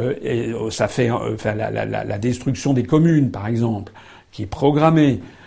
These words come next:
la, la, la, notamment par la baisse de la dotation globale de fonctionnement, ou bien la fermeture, euh, de, de, systématique, euh,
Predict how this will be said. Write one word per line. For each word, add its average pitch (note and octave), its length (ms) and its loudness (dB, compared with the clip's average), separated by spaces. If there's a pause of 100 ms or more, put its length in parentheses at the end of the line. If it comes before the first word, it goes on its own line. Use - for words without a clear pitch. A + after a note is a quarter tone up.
(160)
la, A2+ 260 -4
la, A#2 220 0
la, A2+ 420 -4 (100)
notamment C3+ 380 2
par B2 140 2
la B2 80 2
baisse C3 240 2
de B2+ 80 0
la B2+ 100 2
dotation B2+ 440 -2
globale C#3 320 2
de C3 100 0
fonctionnement, C#3+ 760 2 (320)
ou A#2 100 -2
bien D3+ 280 4
la C3 140 2
fermeture, D3 960 2 (360)
euh, B2 140 2
de, B2 300 2
de, A2+ 260 -2
systématique, D3+ 1080 -2
euh, A2 180 -4